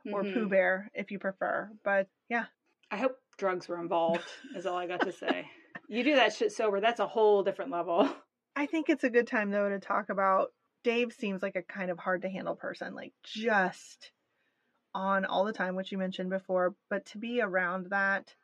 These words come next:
Speaker 1: all the time, I don't know. I don't know.
Speaker 2: It's
Speaker 1: I
Speaker 2: gotta
Speaker 1: think
Speaker 2: be
Speaker 1: I'd
Speaker 2: exhausting, yeah.
Speaker 1: Ugh, yeah. Very intense,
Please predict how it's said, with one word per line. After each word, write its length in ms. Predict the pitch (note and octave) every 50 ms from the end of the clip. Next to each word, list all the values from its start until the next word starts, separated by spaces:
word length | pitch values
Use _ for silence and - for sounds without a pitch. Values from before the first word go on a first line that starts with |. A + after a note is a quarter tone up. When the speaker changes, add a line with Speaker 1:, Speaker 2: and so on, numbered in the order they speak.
| _ _ _ _ -
Speaker 1:
all 180 | G3 G3 G3+ G3+
the 100 | G#3 G3
time, 500 | - - E3+ F3 F3 F3+ G3 G#3 A3+ - _ _ _ _ _ _ _
I 120 | - F#3+ G3
don't 240 | G#3+ G#3 - -
know. 420 | G3 F#3+ F#3+ F#3+ F#3 F3+ F3+ F3+ - -
I 80 | G3 G3
don't 160 | G3 F#3+ F#3
know. 80 | F#3
Speaker 2:
It's 80 | F3+ F3+
Speaker 1:
I 40 | F3
Speaker 2:
gotta 120 | F#3 F#3+
Speaker 1:
think 140 | F#3+ G3 F#3+
Speaker 2:
be 40 | F#3
Speaker 1:
I'd 40 | F#3
Speaker 2:
exhausting, 600 | F3+ G3 F#3 F#3 F3+ - - - G3 F3+ F3+ F3+
yeah. 380 | G3+ G3+ G3+ G3+ G3+ G3+ G3 G3
Speaker 1:
Ugh, 160 | F#3+ F3+ F3 - -
yeah. 520 | F#3+ G3 G3 F#3+ F#3+ F#3 F3 F3 F3 E3 - _ _ _ _ _ G3
Very 320 | F#3 A3 A3+ A#3 A#3 A3
intense, 400 | G#3 G#3 - - A#3 B3 C4